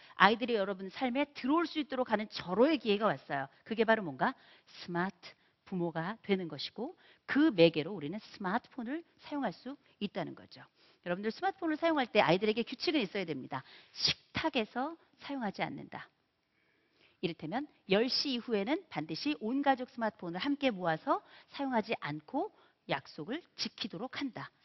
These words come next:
이런 규칙들은 반드시 있기를 저는 권합니다. 우리 마지막에 보시면 우리 부모님들 정말 고생 많으십니다. 아, 그중에 가장 고생이 많은 부모는 접니다. 아, 아, 저희 자식들은 참 지혜비를 닮아서,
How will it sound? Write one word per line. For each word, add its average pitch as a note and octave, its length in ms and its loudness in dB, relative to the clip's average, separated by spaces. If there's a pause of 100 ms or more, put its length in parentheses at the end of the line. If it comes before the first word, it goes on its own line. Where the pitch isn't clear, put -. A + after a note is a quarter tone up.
(120)
이런 C#4 240 -2
규칙들은 G3+ 440 -10
반드시 D#3+ 540 -6 (280)
있기를 D3 580 -8 (120)
저는 D3+ 260 -10
권합니다. B2 640 -8 (480)
우리 D#3 100 -2
마지막에 A3 420 4
보시면 E3 480 -8 (420)
우리 G#3 120 -4
부모님들 G#3 600 -6
정말 G#3 320 -4
고생 G#3 280 -10
많으십니다. C#3+ 680 -8 (220)
아, C3+ 180 -6
그중에 A3 300 -6
가장 G#3+ 320 -4
고생이 A3 320 -6
많은 F3+ 240 -2
부모는 F#3 300 -8
접니다. D3 520 -8 (420)
아, C3 300 -10 (500)
아, C#3 340 -10 (280)
저희 G#3 160 -2
자식들은 A3 540 -2
참 - 300 -2
지혜비를 A#3 420 -2
닮아서, D#3 720 -2